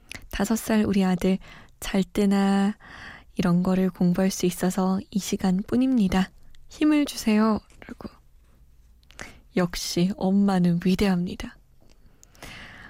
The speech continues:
집안일하고, 아이들 챙기고, 공부까지 하고, 학교 차량 도우미도 하고, 몸이 열 개라도 모자르시죠?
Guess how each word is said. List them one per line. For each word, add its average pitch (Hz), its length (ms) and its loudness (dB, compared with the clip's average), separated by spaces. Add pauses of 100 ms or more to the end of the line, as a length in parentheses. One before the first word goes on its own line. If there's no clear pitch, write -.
(520)
집안일하고, 208 1080 2 (300)
아이들 190 460 0
챙기고, 226 720 0
공부까지 202 800 -2
하고, 208 560 -2
학교 - 300 -4
차량 269 340 0
도우미도 214 480 2
하고, 214 380 -2 (680)
몸이 208 360 4
열 180 160 2
개라도 214 480 -2
모자르시죠? 202 840 -2